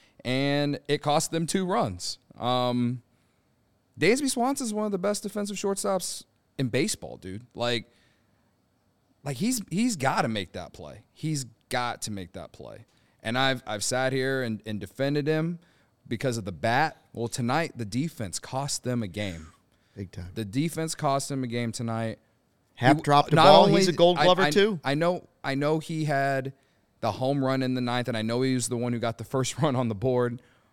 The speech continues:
Speaker 1: but, like, he left six runners on base, his, or five runners on base his first two at-bats. I think, I think six overall, something like that. I, dude, I, I don't know. Like, it's, I thought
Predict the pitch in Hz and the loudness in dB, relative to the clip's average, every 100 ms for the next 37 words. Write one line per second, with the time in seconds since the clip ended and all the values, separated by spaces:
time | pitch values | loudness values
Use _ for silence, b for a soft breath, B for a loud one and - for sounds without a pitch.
0 | _ - 120 120 120 117 110 - - _ | _ -4 -2 2 2 2 0 -6 -20 _
1 | _ _ _ 135 139 147 - - - 151 | _ _ _ -4 0 0 0 -2 0 0
2 | - 131 139 135 135 127 104 110 117 120 | 0 0 0 2 2 2 0 -2 -2 -2
3 | 110 - - - 120 104 135 143 139 135 | -4 -8 -12 -4 -4 0 0 2 0 0
4 | 131 113 120 127 110 117 117 - 123 87 | -2 -2 -2 -4 -6 -8 -6 -4 -6 -2
5 | 117 120 - - _ _ _ _ _ - | -2 -2 -4 -10 _ _ _ _ _ -14
6 | 107 123 113 - _ - 120 110 117 - | -4 -4 -4 -12 _ -4 -4 -4 -8 -6
7 | - 110 120 110 101 104 104 98 95 101 | -6 -6 -6 -4 -2 -2 -4 -6 -8 -8
8 | 98 104 95 92 _ _ _ _ _ - | -8 -8 -8 -10 _ _ _ _ _ -18
9 | - - - _ _ _ _ _ - 135 | -12 -12 -12 _ _ _ _ _ -4 0
10 | 139 143 - 85 139 123 104 90 90 - | 2 2 -2 0 0 0 -2 -6 -10 -6
11 | 117 123 131 123 - - - _ _ _ | -2 2 2 0 -2 -4 -6 _ _ _
12 | _ - 131 - 131 135 127 | _ -4 -4 0 2 2 0